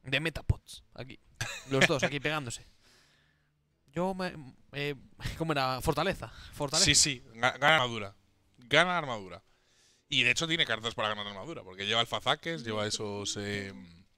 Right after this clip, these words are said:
Speaker 1: ¿El artificiero?
Speaker 2: artificios arcanos, efectivamente.
Speaker 1: Qué cartón el artificiero. Parece una
Speaker 2: Muy buena,
Speaker 1: tontería, pero
Speaker 2: muy
Speaker 1: por
Speaker 2: buena.
Speaker 1: un maná
Speaker 2: Muy, muy buena.
Speaker 1: lo
Speaker 2: Que además
Speaker 1: combinas
Speaker 2: es
Speaker 1: con lo que
Speaker 2: elemental.
Speaker 1: quieras. Es que encima tiene robo de vida. A ver, que es,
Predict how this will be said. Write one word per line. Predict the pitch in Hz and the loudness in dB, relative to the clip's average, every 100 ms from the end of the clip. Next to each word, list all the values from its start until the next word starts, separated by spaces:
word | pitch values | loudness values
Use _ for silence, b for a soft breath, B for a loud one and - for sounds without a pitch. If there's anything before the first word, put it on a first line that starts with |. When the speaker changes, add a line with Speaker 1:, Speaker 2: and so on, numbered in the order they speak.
| _ _ _ _ | _ _ _ _
Speaker 1:
¿El | 131 | -6
artificiero? | 127 123 113 110 156 - | -6 -6 -6 -4 -4 -4
Speaker 2:
artificios | 107 98 101 | -8 -10 -12
arcanos, | 104 - 135 185 110 | -10 -6 -6 -6 -14
efectivamente. | 98 - 95 135 175 | -16 -10 -10 -10 -4
Speaker 1:
Qué | 170 | -2
cartón | 190 139 135 135 | 0 -2 -4 -4
el | 131 | -6
artificiero. | 117 113 - - 123 | -8 -12 -12 -8 -8
Parece | 127 151 160 | -8 -8 -6
una | 170 151 | -2 -2
Speaker 2:
Muy | 131 | -2
buena, | 123 | -4
Speaker 1:
tontería, | 117 120 170 | -2 -2 0
pero | 127 | 0
Speaker 2:
muy | 104 | 0
Speaker 1:
por | 117 | 0
Speaker 2:
buena. | 127 | 0
Speaker 1:
un | 175 | -2
maná | 143 151 143 | -2 -4 -8
Speaker 2:
Muy, | 131 | -8
muy | 110 | -8
buena. | 95 110 | -6 0
Speaker 1:
lo | 139 | 2
Speaker 2:
Que | 127 | 6
además | 131 135 | 6 6
Speaker 1:
combinas | 180 | 2
Speaker 2:
es | |
Speaker 1:
con | 165 | 2
lo | 123 | 0
que | 113 151 | 0 -4
Speaker 2:
elemental. | 127 - - _ - - | -6 -14 -20 _ -20 -20
Speaker 1:
quieras. | 160 _ | -20 _
Es | 123 | -8
que | 123 | -6
encima | 151 170 | -4 -4
tiene | 170 147 | -2 0
robo | 131 127 | 2 4
de | |
vida. | 151 | 4
A | 135 | 2
ver, | 123 | 2
que | 117 | -2
es, | - | -6